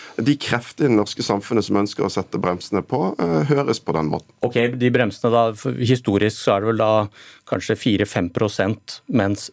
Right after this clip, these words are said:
Speaker 2: nittifem prosent av letingen, det har dere da ikke fått til i denne, denne avtalen?
Speaker 1: Men
Speaker 2: Eigil
Speaker 1: det
Speaker 2: Knut-
Speaker 1: hadde jo, eh, altså, jeg tror ingen hadde forventet at S V skulle stoppe all oljeleting.
Speaker 2: Nei, men dere
Speaker 1: Eh,
Speaker 2: stopper nesten ingenting. Du sier all oljeleting.
Speaker 1: Jo, men vi tar et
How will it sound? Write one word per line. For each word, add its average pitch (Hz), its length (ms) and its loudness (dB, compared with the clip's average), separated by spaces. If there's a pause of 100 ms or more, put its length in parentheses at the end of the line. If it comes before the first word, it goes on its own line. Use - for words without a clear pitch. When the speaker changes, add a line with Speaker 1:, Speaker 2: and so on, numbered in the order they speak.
(120)
Speaker 2:
nittifem 120 760 2
prosent 131 320 0
av 123 60 2
letingen, 123 580 2
det 110 260 4 (260)
har 101 140 0
dere 104 100 2
da 104 80 6
ikke - 160 -2
fått - 220 -2
til 101 180 0
i 104 160 4
denne, 101 280 2 (680)
denne 120 240 2
avtalen? 104 320 2
Speaker 1:
Men 151 80 4
Speaker 2:
Eigil 135 160 4
Speaker 1:
det - 80 0
Speaker 2:
Knut- 139 160 4
Speaker 1:
hadde 139 160 -4
jo, 117 100 0 (160)
eh, - 160 -2
altså, 139 220 0
jeg 143 140 2
tror 143 140 -6 (120)
ingen 131 400 4
hadde 95 220 2
forventet 104 500 0
at 82 160 -2
S - 240 -4
V 113 80 0
skulle - 160 -6
stoppe - 480 -2
all 104 320 2
oljeleting. 101 680 2
Speaker 2:
Nei, 127 140 2
men 147 100 6
dere 139 120 6
Speaker 1:
Eh, 139 40 0
Speaker 2:
stopper 139 200 0
nesten 127 220 0
ingenting. 117 340 4
Du 120 100 4
sier 123 260 4 (100)
all 113 160 4
oljeleting. 113 560 4
Speaker 1:
Jo, - 20 6
men 160 200 6
vi 156 200 6
tar 135 500 2
et 120 200 -4